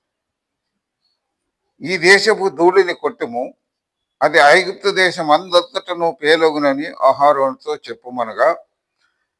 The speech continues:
వారట్లు చేసిరి." అహరోను తన కర్రను పట్టుకొని చెయ్యి చాపి ఆ దేశం మీదను కొట్టినప్పుడు, పేలు మనుషుల మీదను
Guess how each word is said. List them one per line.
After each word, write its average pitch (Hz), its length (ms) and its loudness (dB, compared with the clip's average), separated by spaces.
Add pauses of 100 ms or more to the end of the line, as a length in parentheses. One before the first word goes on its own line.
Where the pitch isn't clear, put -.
(380)
వారట్లు 156 460 4 (120)
చేసిరి." 127 400 -10 (240)
అహరోను 139 920 2 (200)
తన 131 420 0 (1500)
కర్రను 170 380 0
పట్టుకొని 117 640 -8 (140)
చెయ్యి 156 300 -8
చాపి 131 440 -4
ఆ 123 160 2
దేశం 131 460 -6
మీదను 120 400 -8
కొట్టినప్పుడు, 127 680 -10 (2000)
పేలు 180 320 2
మనుషుల 170 480 0
మీదను 147 560 -4